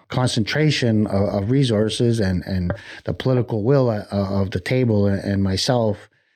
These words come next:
that we are definitely pushing them i-, in the right direction, and they are listening, you know. In the next couple of weeks, they, there will be a, a restructuring plan that will be presented to council. For the, the amount of arrears,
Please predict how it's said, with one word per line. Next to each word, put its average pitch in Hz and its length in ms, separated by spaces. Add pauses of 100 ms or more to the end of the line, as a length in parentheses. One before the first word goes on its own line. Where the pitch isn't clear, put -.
(200)
that 85 220
we 107 180
are 98 160
definitely 107 460
pushing 110 340
them 95 280 (420)
i-, 107 140
in 120 120
the 113 100
right 110 180
direction, 110 400
and 107 320
they 123 100
are 120 140
listening, 110 480
you 95 80
know. 113 240 (160)
In 120 140
the 123 60
next 135 360
couple 170 300
of 139 80
weeks, 185 280
they, 123 360
there 113 120
will 135 180
be 135 160
a, 95 380 (280)
a 101 40
restructuring 107 640
plan 131 300
that 120 160
will 120 160
be 127 220
presented 131 480
to 131 60
council. 147 600
For - 420
the, 110 400
the 107 120
amount 143 240
of 147 80
arrears, 147 600